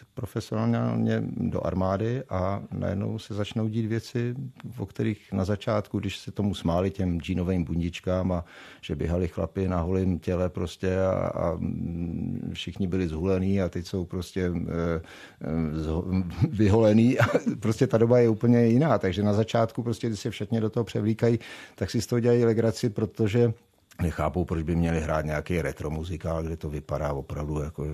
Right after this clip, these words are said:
všichni jak opice a všichni jsou dneska ostříhaný barbershopy a podobně. To je úplně jiná estetika, takže když se zpívá hlavní song, eh, Vlasy, tak je to opravdu o tom barber salonu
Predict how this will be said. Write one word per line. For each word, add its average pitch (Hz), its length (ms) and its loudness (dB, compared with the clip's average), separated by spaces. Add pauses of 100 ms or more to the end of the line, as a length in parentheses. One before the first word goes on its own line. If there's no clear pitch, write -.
(320)
všichni - 300 -6
jak 69 100 -2
opice 69 480 -2
a 73 40 0
všichni 71 280 -6
jsou 73 160 -4
dneska 67 280 -4
ostříhaný 69 540 -2
barbershopy 67 720 -2
a 71 60 -2
podobně. 71 400 -4 (300)
To 76 80 -2
je 73 40 0
úplně 69 260 -2
jiná 76 220 2
estetika, 92 500 -2
takže 73 240 -4
když 71 160 -6
se 80 100 -8
zpívá 78 460 -2
hlavní 73 340 -4
song, 82 380 -4
eh, 73 200 -4
Vlasy, 71 400 -4
tak 80 220 -4
je 76 80 -4
to 78 160 -6
opravdu 73 500 -4
o 71 60 -4
tom 78 220 -4
barber 71 320 -4
salonu 76 520 -2